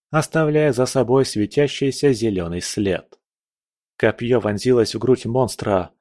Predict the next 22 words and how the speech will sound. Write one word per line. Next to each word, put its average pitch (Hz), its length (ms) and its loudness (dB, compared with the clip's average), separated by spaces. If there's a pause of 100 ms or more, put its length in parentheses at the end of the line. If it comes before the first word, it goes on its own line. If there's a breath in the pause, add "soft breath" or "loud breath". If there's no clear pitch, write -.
(160)
пробив 160 480 0
его 139 340 2
теневую 110 540 0
плоть 95 340 0
насквозь. 95 800 -2 (460)
Тварь 107 260 4
замерла 98 480 2
на 92 140 0
месте, 92 560 -2 (100)
будто 104 400 -4
не 107 180 0
веря 101 220 2
в - 80 -12
происходящее. 98 1000 -2 (440)
Из 110 220 -2
раны, 113 340 0
словно 101 420 0
кровь, - 440 0 (140)
хлынула 123 520 0
черная 113 580 0
дымящаяся 123 720 0
субстанция. 101 960 -2